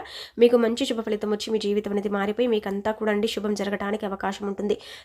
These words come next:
చాలా వరకు కూడా ఇవన్నీ కూడా చిన్న చిన్న నియమాలు, ఇవన్నీ అందరికీ తెలిసే ఉంటాయి, కానీ మనకు టైం లేక మనం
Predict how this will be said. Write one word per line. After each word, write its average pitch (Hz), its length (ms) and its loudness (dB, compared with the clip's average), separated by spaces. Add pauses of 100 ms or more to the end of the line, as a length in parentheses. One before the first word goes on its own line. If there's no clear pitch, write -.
(140)
చాలా 220 280 8
వరకు 247 260 4
కూడా 226 220 0 (120)
ఇవన్నీ 214 340 2
కూడా 254 180 0
చిన్న 247 240 0
చిన్న 269 120 4
నియమాలు, 220 360 6
ఇవన్నీ 208 240 4
అందరికీ 233 260 4
తెలిసే 226 260 0
ఉంటాయి, 214 320 0
కానీ 226 140 4
మనకు 220 260 2
టైం 208 260 0
లేక 220 200 0
మనం 220 140 2